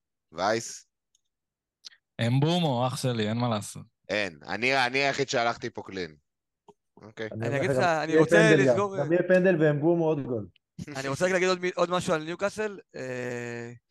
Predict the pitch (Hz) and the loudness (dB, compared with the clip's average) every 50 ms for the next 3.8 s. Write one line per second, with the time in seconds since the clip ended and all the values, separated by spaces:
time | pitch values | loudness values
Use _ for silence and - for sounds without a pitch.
0 | _ - - - - - _ _ _ _ _ _ _ _ _ _ _ _ - - | _ -20 -20 -20 -20 -20 _ _ _ _ _ _ _ _ _ _ _ _ -20 -20
1 | _ _ - 175 180 196 196 180 165 156 143 - - 135 - 139 - - 143 160 | _ _ -2 0 4 6 6 6 6 4 2 -2 -4 -6 -6 -6 -6 -6 -4 -2
2 | 175 160 - - - 147 131 127 123 - - 123 123 117 - - 131 131 143 - | -2 -2 -4 -4 -4 -4 -4 -4 -6 -10 -14 -14 -14 -14 -10 -8 -8 -6 -4 -2
3 | 160 139 131 123 - - - 147 - 139 123 139 147 143 135 | -2 -2 -2 -4 -10 -12 -12 -8 -8 -6 -4 -2 -4 -4 -4